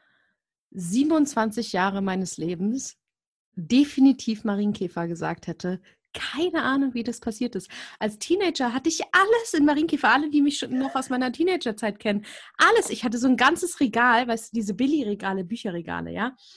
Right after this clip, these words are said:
Komplett nur Marienkäfer-Sachen drinne. Und dann, oh, wirklich, ich, ich habe auch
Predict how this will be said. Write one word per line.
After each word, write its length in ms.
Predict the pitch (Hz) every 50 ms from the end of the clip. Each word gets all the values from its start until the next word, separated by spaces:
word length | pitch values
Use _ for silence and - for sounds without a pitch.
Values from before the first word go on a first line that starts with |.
| _ _ _ _ _ _
Komplett 440 | - - 403 440 415 359 294 247 -
nur 200 | 254 262 330 392
Marienkäfer-Sachen 760 | 381 359 320 311 294 - 247 - 208 190 185 190 - - 185
drinne. 300 | 175 175 170 170 165 165 - - - - -
Und 220 | - 233 233 202
dann, 240 | 247 277 311 339 320 - _ _ -
oh, 140 | - - - - 226 208 -
wirklich, 320 | - 262 262 - 202 214 - - -
ich, 180 | - 208 - - -
ich 180 | - 220 - 247
habe 120 | 247 247
auch 80 | 226